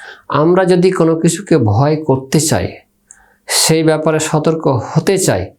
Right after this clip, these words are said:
তাহলে অবশ্যই আমরাকে সেই ব্যাপারটি সম্পর্কে, সেই বস্তু সম্পর্কে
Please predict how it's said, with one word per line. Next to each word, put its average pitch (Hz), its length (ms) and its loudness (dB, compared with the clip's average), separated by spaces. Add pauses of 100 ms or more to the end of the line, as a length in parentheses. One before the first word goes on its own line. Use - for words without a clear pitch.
(540)
তাহলে 147 180 0
অবশ্যই 165 680 0
আমরাকে 139 540 2
সেই 165 540 0 (100)
ব্যাপারটি 135 560 -2
সম্পর্কে, 117 640 0
সেই 147 260 0
বস্তু 123 720 0
সম্পর্কে 131 800 -2